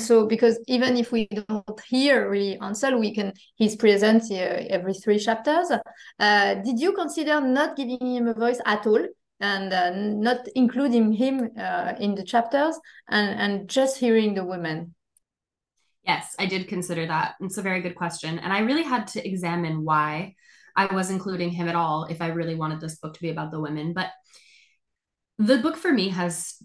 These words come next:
Speaker 2: two sort of conflicting and contrasting, um, themes and under, under current questions. And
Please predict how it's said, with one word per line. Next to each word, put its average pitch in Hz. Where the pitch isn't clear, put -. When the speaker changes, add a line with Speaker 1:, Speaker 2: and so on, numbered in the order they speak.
Speaker 2:
two 208
sort 196
of 175
conflicting 165
and 160
contrasting, 160
um, 165
themes 156
and 165
under, 165
under 165
current 156
questions. 233
And 180